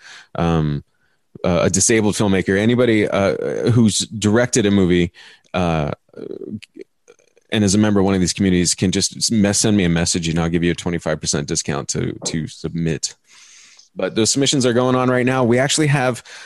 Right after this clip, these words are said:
I, I guess I shouldn't share specific numbers 'cause it's weird, but we have more <laughs> submissions already,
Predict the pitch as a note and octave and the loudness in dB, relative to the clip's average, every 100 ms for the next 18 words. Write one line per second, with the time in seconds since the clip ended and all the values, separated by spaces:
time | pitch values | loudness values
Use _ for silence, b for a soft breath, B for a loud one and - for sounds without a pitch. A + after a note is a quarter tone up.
0 | B - F2+ - A2+ C3+ C3+ - C#3+ B2+ | B -8 -6 -4 -4 -2 -2 0 2 2
1 | F2+ - G#2+ G#2 G2+ - E2 - G#2 C#3 | 0 0 2 2 0 -2 -2 0 -2 -2
2 | E3+ G3+ F#3+ - F2 F2 F#2+ A2 C#3 G#2 | -4 -2 -2 -4 -6 -6 -2 0 0 0
3 | E2 G#2 A2+ G2 A2 - - b b b | 0 0 0 0 -2 -6 -18 b b b
4 | b _ _ _ _ _ _ _ _ F#2+ | b _ _ _ _ _ _ _ _ 0
5 | G#2+ B2 D3 C#3+ C#3+ A2 C3 D#3+ C3+ C3+ | 4 6 4 2 0 0 0 2 2 2
6 | A2+ G#2 A2+ F#2+ F#2+ | 4 4 4 2 0